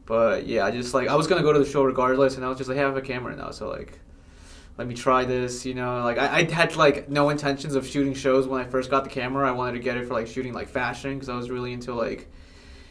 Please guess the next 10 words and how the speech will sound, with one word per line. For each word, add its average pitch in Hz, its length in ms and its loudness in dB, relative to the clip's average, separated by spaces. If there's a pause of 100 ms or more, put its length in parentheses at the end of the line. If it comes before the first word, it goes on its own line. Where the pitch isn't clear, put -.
(180)
dressing 123 800 -2
and, 113 420 -8
you 120 100 -8
know, 113 160 -4
a - 20 -2
lot 113 220 0
of, - 160 -12
I 120 80 -6
just, 123 220 -8
like, 120 200 -6